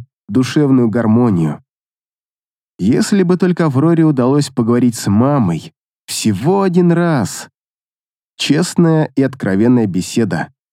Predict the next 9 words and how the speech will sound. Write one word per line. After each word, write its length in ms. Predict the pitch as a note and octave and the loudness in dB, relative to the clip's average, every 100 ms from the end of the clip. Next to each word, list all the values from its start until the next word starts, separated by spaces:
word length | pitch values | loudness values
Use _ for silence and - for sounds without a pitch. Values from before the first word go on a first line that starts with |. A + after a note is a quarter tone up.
| _ _ _ _ - | _ _ _ _ -12
С 60 | |
желанием 680 | G2 C#3 E3 F3 E3+ D#3+ C3+ - _ _ - | -6 -2 0 2 4 4 2 -2 _ _ 0
услышать 760 | D#3 D#3+ E3+ F#3+ G#3 F3+ D3 | 0 2 0 2 2 0 0
друг 220 | C3 D#3+ D3+ | 0 0 2
друга, 460 | D#3 G#2 D#2+ - _ _ | 0 0 -4 -10 _ _
а 60 | C#3+ | 0
не 120 | C#3 | 0
что-то 320 | C#3 E3 D#3 | 0 -2 -2
доказать. 580 | A#2 A2 G2 A#2+ G#2+ | -4 -2 -2 -2 -2